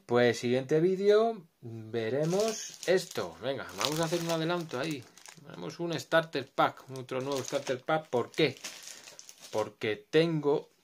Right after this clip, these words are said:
todo esto que poner en algún sitio. Es la actualización. Este año yo creo que son más que el año pasado. Bastantes más.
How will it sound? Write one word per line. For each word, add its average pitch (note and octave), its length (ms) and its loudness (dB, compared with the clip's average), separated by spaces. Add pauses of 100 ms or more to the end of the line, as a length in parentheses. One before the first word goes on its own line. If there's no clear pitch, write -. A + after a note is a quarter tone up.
todo C3 680 2
esto C#3 560 -4 (1200)
que G#2 120 -10
poner F#2+ 280 -6
en C3 100 0
algún F2 320 -2
sitio. - 420 -4 (540)
Es - 360 -20 (100)
la - 120 -16
actualización. F#2+ 1040 -10 (1400)
Este - 320 -14
año C#3 280 -8
yo G#2+ 100 -8
creo G#2+ 160 -6
que - 80 -12
son F#2+ 300 -12
más G#2+ 180 -8
que - 80 -16
el E2+ 80 -12
año G#2+ 140 -10
pasado. A2+ 420 -10
Bastantes - 800 -8
más. - 400 -14